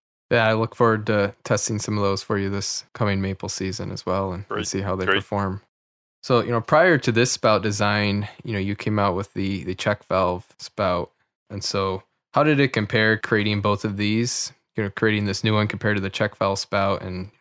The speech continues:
Speaker 1: do you foresee combining these two together in the future potentially?
Speaker 2: To answer the last part of your question, th-, there's no reason that they couldn't be combined. And I've been asked that question several times. It, it would really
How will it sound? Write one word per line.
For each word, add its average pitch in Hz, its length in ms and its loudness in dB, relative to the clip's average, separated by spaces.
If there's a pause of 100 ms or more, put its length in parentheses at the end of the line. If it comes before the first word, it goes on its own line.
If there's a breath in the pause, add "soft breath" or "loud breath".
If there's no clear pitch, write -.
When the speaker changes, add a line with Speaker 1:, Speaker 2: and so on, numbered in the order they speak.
(100)
Speaker 1:
do 107 100 -8
you 104 220 -4 (200)
foresee 113 440 2
combining 104 560 2
these 104 200 0
two 110 180 0
together 104 380 0
in 107 80 -2
the 110 60 -4
future 107 480 -6
potentially? 117 580 -8 (280)
Speaker 2:
To 117 100 -2
answer 107 300 -2
the 104 160 -6
last 113 320 4
part 95 160 4
of 92 40 0
your 95 80 0
question, 95 500 -2
th-, 113 240 -10
there's 95 260 0
no 101 140 4
reason 98 380 -2
that 90 120 2
they 87 220 -4
couldn't 120 420 -4
be 123 140 -4
combined. 120 600 2
And 90 120 -4
I've 85 140 -4
been 90 120 -2
asked 90 280 0
that 85 120 -4
question 90 440 -6
several 92 340 -6
times. 101 500 0
It, 95 140 -4 (100)
it - 80 -4
would 90 160 -4
really 87 600 -2